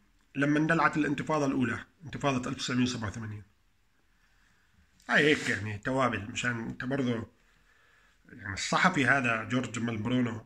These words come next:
لما بيعمل تحقيق زي هذا بيطلع بالنتائج هاي مش من فراغ، ومش هيك، آه، زلمة ملهوش على الكار، لا، إله عش-، فوق العشرين سنة خبرة.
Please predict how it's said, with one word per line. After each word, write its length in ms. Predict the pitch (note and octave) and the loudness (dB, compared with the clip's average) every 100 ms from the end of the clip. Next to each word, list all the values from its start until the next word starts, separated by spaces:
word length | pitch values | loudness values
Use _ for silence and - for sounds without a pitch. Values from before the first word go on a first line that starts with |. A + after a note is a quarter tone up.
| - | -10
لما 200 | A2+ A2 | -6 -2
بيعمل 400 | C#3 D3+ C3+ B2 | 0 2 2 0
تحقيق 360 | - - D3 - | -2 -4 -6 -4
زي 220 | A#2 G#2 | -4 -2
هذا 360 | A2 G#2 G2+ - _ _ _ - - - _ - | -2 -2 -6 -8 _ _ _ -20 -20 -20 _ -14
بيطلع 300 | B2 - D#3+ | -6 -2 0
بالنتائج 680 | A#2+ B2+ B2 C#3+ C#3+ C#3+ A#2+ | 2 4 4 4 0 0 -2
هاي 260 | A#2 A#2 A2 - - | -2 -2 -4 -14 -6
مش 160 | - G#3 | -2 0
من 100 | F3 | 0
فراغ، 420 | C#3 B2+ B2 - - _ _ - - - - _ - - - | 0 0 0 -6 -18 _ _ -20 -20 -20 -20 _ -20 -20 -12
ومش 380 | A#2 D3+ - D#3+ | -2 2 2 2
هيك، 200 | D#3+ C#3+ | 0 0
آه، 420 | B2+ A2 G#2+ G#2 - - - - - E2+ F2 - - F2+ B2+ | 2 2 -2 -6 -14 -20 -20 -20 -14 -10 -8 -8 -8 -8 0
زلمة 1040 | C#3 C#3 C3+ A#2+ A2+ A2 A2+ A#2 G#2 - - - - - _ | 2 4 2 0 0 -4 -6 -8 -10 -12 -16 -20 -20 -20 _
ملهوش 300 | B2 C#3+ D#3 | -4 -2 0
على 120 | B2+ B2 | 0 0
الكار، 420 | C#3+ C3+ B2 - - | 2 2 0 -6 -14
لا، 100 | - - - - | -14 -16 -20 -2
إله 220 | F3+ A#2+ | 0 0
عش-، 160 | A2 - | -2 -4
فوق 140 | F#3 D3+ | -2 0
العشرين 360 | C#3+ - D3 | 0 0 0
سنة 220 | C3+ C#3 C3 | -2 -2 -4
خبرة. 400 | G#2+ F#2 - | -6 -10 -14